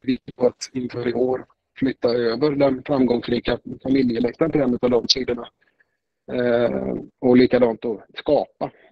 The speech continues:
en föreningssektion på den andra sidan som var övertäckt, som är i hörnet mot bortastå då. Och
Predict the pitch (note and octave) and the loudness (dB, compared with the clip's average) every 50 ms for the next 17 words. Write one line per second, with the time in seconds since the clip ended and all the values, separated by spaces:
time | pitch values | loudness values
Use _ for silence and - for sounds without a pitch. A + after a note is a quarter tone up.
0 | _ - D3 C3 B2 B2 A#2+ A#2+ B2 - - - - C3 C#3 D3+ D3 B2 A2 A2 | _ -14 -10 -8 -6 -6 -6 -8 -8 -10 -8 -4 -2 0 2 2 0 0 -2 -4
1 | G#2+ A2 G#2+ - - B2 - - - D3 D#3 D#3 D3 B2+ A#2+ A2+ - C3 B2+ B2 | -8 -8 -8 -6 -6 -6 -4 -2 0 0 0 0 0 -2 -4 -4 -2 0 0 0
2 | C3 C3+ C3+ B2 B2+ C3+ - F3 D#3+ B2+ A#2+ A2+ B2 B2 A#2+ A#2 A#2+ A2+ A#2+ A#2 | 0 0 0 0 0 0 0 0 0 0 0 0 0 0 2 2 2 0 -2 -2
3 | - B2 A2+ - _ - - B2 A#2+ A#2+ A#2+ G2 C3 A#2+ - B2 A#2 A2+ A2+ A#2+ | -4 -4 -6 -6 _ -8 -6 -6 -6 -6 -6 -4 -4 -2 2 2 2 2 2 2
4 | C#3 C3+ - C3 B2 A#2 A2+ - - - B2+ - _ _ _ _ - - - - | -2 -2 0 0 0 0 0 -4 -4 -4 -4 -4 _ _ _ _ -4 -2 -2 -2
5 | - - - D#3+ E3 E3 C3+ A2+ - - - - - - - B2+ B2 A2+ | -2 0 2 2 4 4 2 0 -2 -4 -10 -12 -14 -12 -10 -8 -8 -8